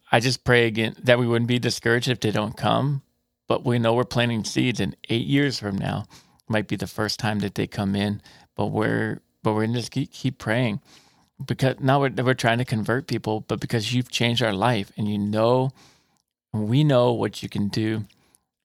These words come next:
in other people's lives, even the people who have it all together,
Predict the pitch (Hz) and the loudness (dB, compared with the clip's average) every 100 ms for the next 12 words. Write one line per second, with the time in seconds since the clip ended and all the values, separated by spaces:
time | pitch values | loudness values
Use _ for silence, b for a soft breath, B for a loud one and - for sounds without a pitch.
0 | _ 117 104 98 107 113 104 - 95 98 | _ -2 0 0 -4 -6 -6 -4 -2 0
1 | 104 - 143 151 175 175 151 147 123 117 | -4 -2 0 2 2 0 -2 0 0 2
2 | 110 104 104 - 110 110 135 - 110 - | 2 2 -2 -2 0 2 2 0 -4 0
3 | 113 107 92 | 0 2 -2